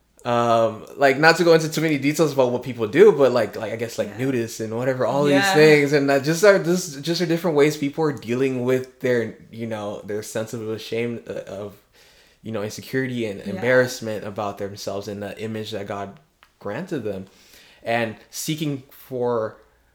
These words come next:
Speaker 1: I guess, reassurance in the wrong places.
Speaker 2: Mm-hmm.
Speaker 1: So instead of going back and trying to seek, I guess, like,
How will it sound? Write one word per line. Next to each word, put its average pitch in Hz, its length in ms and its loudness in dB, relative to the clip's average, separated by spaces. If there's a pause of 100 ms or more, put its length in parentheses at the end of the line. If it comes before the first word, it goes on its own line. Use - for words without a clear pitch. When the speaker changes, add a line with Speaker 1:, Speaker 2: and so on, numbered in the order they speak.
(160)
Speaker 1:
I 117 100 -2
guess, - 800 -4 (140)
reassurance 110 640 -6
in 113 80 -6
the 104 80 -6
wrong 95 240 -8
places. - 580 -12 (320)
Speaker 2:
Mm-hmm. 190 160 -10
Speaker 1:
So 143 240 2
instead 135 240 0
of 143 100 2
going 123 220 0
back 117 240 -2
and 113 80 -8
trying 113 220 -6
to 104 80 -10
seek, 110 440 -12
I 101 100 -8
guess, 101 260 -8
like, 101 160 -8